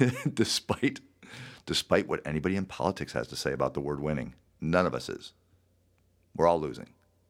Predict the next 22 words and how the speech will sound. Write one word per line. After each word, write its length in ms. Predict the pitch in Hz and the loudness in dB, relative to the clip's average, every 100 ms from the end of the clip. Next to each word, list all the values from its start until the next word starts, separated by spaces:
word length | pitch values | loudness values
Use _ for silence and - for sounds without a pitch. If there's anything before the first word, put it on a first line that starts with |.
| _ _ _ _ _ _ _ _ _ _ _ _ - | _ _ _ _ _ _ _ _ _ _ _ _ -6
And 140 | 85 - | -6 -2
all 260 | 78 80 87 | 2 4 4
we're 180 | 90 - | 2 2
asked 320 | 76 71 - | 0 -2 -6
to 60 | - | -12
do, 360 | - 76 73 - | -2 0 0 -4
I 80 | 67 | -8
think, 260 | - 69 | -8 -8
is 100 | 64 | -10
to 120 | - | -10
listen 560 | 60 64 69 - 147 143 - _ _ _ 135 | -10 -2 0 0 -2 -4 -12 _ _ _ -8
and 120 | 131 | -6
to 100 | - | -6
speak 540 | - - - - 117 | -6 -6 -6 -2 4
up 280 | 107 101 - _ _ _ - | 4 4 -2 _ _ _ -8
and 140 | 71 | -6
to 60 | 67 | -6
stand 720 | - - - 85 85 82 64 | -6 -6 -2 2 2 2 -2
with 340 | 69 69 - - _ _ _ _ _ _ _ _ _ _ _ _ _ _ _ _ _ _ _ _ - | -2 -2 -4 -20 _ _ _ _ _ _ _ _ _ _ _ _ _ _ _ _ _ _ _ _ -8
our 120 | 65 | -6
black 460 | 64 - 73 69 - | -6 -2 0 0 -4
friends 520 | - - 76 64 - | -12 0 0 0 -8